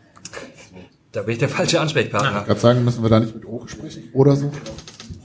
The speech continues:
Speaker 2: Nee, aber ist zum Beispiel da mit dem Fanladen auch gesprochen worden und gesagt, hier, ihr könnt da auch mal den und den Text drüber laufen lassen, oder?
Speaker 1: Also soweit ich weiß, haben wir da, da noch nicht drüber gesprochen.
Speaker 2: Dann haben die das also nur so da reingeschrieben und haben es gar nicht vor?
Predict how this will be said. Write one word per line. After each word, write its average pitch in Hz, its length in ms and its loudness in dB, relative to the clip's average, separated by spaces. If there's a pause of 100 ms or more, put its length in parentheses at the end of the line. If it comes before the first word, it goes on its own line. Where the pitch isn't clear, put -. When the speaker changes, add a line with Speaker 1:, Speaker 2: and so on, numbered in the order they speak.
(300)
Speaker 2:
Nee, 143 160 6
aber 139 200 2
ist 151 180 -2
zum 165 100 4
Beispiel 165 280 2
da 147 220 0
mit 160 140 -2
dem 143 100 -2
Fanladen 160 420 2
auch 151 120 0
gesprochen 156 340 0
worden 156 240 4
und 147 100 0
gesagt, 143 240 -2
hier, 151 240 4
ihr 143 280 2
könnt 143 280 0
da 143 80 4
auch 139 200 0
mal 151 180 4
den 147 140 4
und 143 120 0
den 143 120 0
Text - 420 -4
drüber 165 600 2
laufen 160 280 2
lassen, 170 280 0
oder? 135 360 0 (720)
Speaker 1:
Also 92 160 -4
soweit 98 280 0
ich 117 100 -2
weiß, 120 180 4
haben 113 100 2
wir 101 80 2
da, 107 260 4 (120)
da 107 180 4
noch 135 100 4
nicht 117 180 -2
drüber 101 140 -4
gesprochen. 90 360 -10 (1200)
Speaker 2:
Dann 110 80 -4
haben 123 100 -2
die 127 100 0
das 127 180 2
also 127 180 2
nur 131 160 2
so 139 160 4
da 143 140 6
reingeschrieben 151 580 2
und 135 140 -4
haben 127 140 -6
es - 180 -8
gar 135 120 -8
nicht 135 140 -12
vor? 180 300 -8